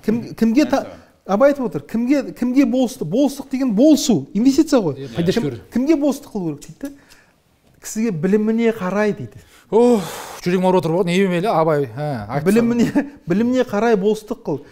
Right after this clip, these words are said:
Speaker 1: Татымсызға қылған болыстық оны бұзады дейді. Дұрыс па? Сосын енді ке-, керемет,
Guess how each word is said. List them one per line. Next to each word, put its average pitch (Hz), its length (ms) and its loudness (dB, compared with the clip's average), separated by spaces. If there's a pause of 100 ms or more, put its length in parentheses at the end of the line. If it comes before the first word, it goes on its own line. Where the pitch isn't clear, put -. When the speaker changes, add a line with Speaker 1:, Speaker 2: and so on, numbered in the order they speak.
(300)
Speaker 1:
Татымсызға 220 720 -2
қылған 202 320 -2
болыстық 185 400 -8
оны 175 160 -6
бұзады 156 380 -10
дейді. - 180 -18 (220)
Дұрыс - 240 -8
па? 143 100 -14 (960)
Сосын 247 320 4
енді 262 120 0
ке-, 240 220 0
керемет, 254 380 2